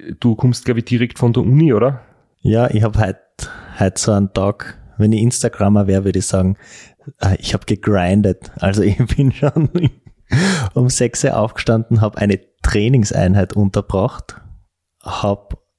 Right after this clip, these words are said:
Speaker 2: gearbeitet und war dann in meiner Freizeit noch vier Stunden auf der Uni und bin jetzt da zum Podcast aufnehmen. Diese unglaubliche Produktivität, die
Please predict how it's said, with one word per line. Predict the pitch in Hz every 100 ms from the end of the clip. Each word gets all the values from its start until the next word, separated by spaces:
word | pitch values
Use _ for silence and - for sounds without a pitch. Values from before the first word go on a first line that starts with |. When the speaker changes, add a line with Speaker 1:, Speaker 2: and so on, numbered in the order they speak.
| _
Speaker 2:
gearbeitet | - - - 90 113 - 90 82 104 110 - - _ _ _ _
und | 101 92
war | 95 92
dann | 92 92
in | 98 92
meiner | 92 -
Freizeit | - 80 98 - - 110 -
noch | 107 107 - - - - -
vier | - 113 120
Stunden | 117 113 110 107
auf | 98
der | - -
Uni | 123 117 107 175 - - - - - -
und | 101 101 98 -
bin | 101 98
jetzt | 95 95 - - -
da | 98 117 135
zum | - 107
Podcast | - 104 - 107 - -
aufnehmen. | 87 - - _ _ _ _ _ - 95 90 98 156 - - - - - - - _ _ _ -
Diese | 113 - 117
unglaubliche | 123 - 85 110 117
Produktivität, | - 113 117 - 107 110 - 101 - - -
die | 110 113 113